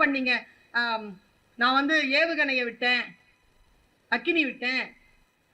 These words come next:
உலகத்துல அணு ஆயுதத்தை வந்து தயார் பண்ணேன், எல்லாம் பண்ணேன். ஆனா அதெல்லாம் என் டீம் ஒர்க், அதெல்லாம் இந்தியாவை காப்பாத்துற ஒரு, ஒரு முயற்சி தான், அறிவியல் முயற்சி தான். ஆனா அப்போ அதெல்லாம் அழிவுங்க." என் மனசுக்கு அது சந்தோஷத்தை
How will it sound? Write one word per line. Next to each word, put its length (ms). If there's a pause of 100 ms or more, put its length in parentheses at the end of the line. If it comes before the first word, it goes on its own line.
(180)
உலகத்துல 480
அணு 160
ஆயுதத்தை 400
வந்து 260
தயார் 280
பண்ணேன், 300
எல்லாம் 280
பண்ணேன். 340 (920)
ஆனா 140
அதெல்லாம் 280
என் 140
டீம் 240
ஒர்க், 280
அதெல்லாம் 280
இந்தியாவை 320
காப்பாத்துற 560
ஒரு, 180
ஒரு 80
முயற்சி 340
தான், 200
அறிவியல் 340
முயற்சி 220
தான். 180 (200)
ஆனா 180
அப்போ 260
அதெல்லாம் 480
அழிவுங்க." 460 (1600)
என் 140
மனசுக்கு 320
அது 180
சந்தோஷத்தை 400